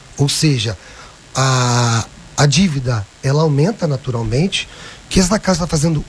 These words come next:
hoje? Já estamos procurando um assistente pra poder avaliar o prédio, para que possamos apresentar a defesa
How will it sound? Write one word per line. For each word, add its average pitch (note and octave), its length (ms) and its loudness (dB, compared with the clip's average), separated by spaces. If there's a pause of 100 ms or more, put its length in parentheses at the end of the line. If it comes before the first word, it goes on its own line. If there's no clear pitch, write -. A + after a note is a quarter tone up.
hoje? A#2 480 0 (100)
Já - 120 -8
estamos D#3 460 -2 (300)
procurando A#2+ 720 0 (480)
um C3+ 140 2
assistente C#3 540 0
pra C3 220 -6
poder C3 140 0
avaliar C3 540 2
o A2+ 60 -2
prédio, B2+ 540 0 (320)
para C3 160 4
que - 60 -10
possamos - 400 0
apresentar A#2+ 680 -2 (400)
a B2 200 -2
defesa C3 640 0